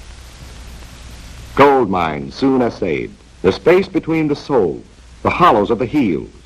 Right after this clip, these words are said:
the canvas lining under the tongue,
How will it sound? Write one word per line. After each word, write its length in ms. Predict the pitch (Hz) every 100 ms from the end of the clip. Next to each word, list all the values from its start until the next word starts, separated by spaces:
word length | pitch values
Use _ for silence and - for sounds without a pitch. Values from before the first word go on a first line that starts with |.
| - - - - - -
the 100 | -
canvas 500 | - 143 139 139 143
lining 440 | 151 147 92 80 95
under 220 | 113 120
the 100 | 117
tongue, 480 | - 147 107 67